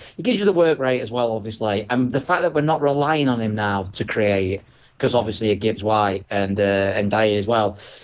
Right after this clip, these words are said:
the fact we're not relying on him might give him that little bit more freedom to, to show more about what it's about.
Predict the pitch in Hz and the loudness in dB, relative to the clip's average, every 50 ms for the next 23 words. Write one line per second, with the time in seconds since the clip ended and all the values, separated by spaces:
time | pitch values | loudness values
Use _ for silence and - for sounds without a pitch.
0 | - _ _ - - 135 135 - 156 160 - 147 143 147 143 143 135 131 131 131 | -20 _ _ -8 -4 -4 -2 0 0 0 2 2 0 2 2 2 2 0 2 0
1 | 151 156 151 139 127 113 110 104 98 95 92 92 123 143 175 202 226 226 214 220 | -2 -2 -2 -2 -2 -2 -4 -4 -4 -6 -6 -6 -6 -4 -2 -2 -2 -2 -2 -2
2 | 214 208 208 214 - - 208 202 208 175 208 196 202 196 196 175 - - 185 196 | -2 0 0 -2 0 0 0 0 2 2 0 0 0 0 -2 -2 0 0 2 2
3 | 214 208 185 170 147 - 156 151 147 - - 147 139 139 - - - - 165 156 | 2 2 2 0 0 2 0 0 0 0 0 -2 -2 -2 -2 -4 0 0 2 2
4 | 156 151 147 147 147 143 135 127 139 135 135 - 127 139 135 139 - - 123 120 | 2 2 4 4 4 2 2 2 2 2 2 2 2 2 2 2 0 -2 -2 -2
5 | 143 160 165 143 113 98 - | 0 0 2 2 0 0 -2